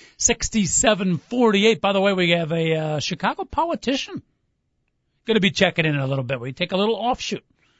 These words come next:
Talk to one of Chicago's finest aldermen about a job fair coming up. We'll sneak some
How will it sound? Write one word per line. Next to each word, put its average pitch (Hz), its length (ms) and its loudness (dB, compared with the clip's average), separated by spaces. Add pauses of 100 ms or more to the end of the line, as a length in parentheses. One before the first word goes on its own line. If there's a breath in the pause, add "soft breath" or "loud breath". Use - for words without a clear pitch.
(360)
Talk 170 260 0
to 185 80 -2
one 175 140 2
of 156 60 -2
Chicago's 151 500 -2
finest 147 420 -4
aldermen 247 460 0
about 156 200 -6
a 120 40 -12
job 180 420 0
fair 214 220 0
coming 196 320 -4
up. 196 180 -4
We'll 131 60 -10
sneak 190 320 -10
some 123 200 -10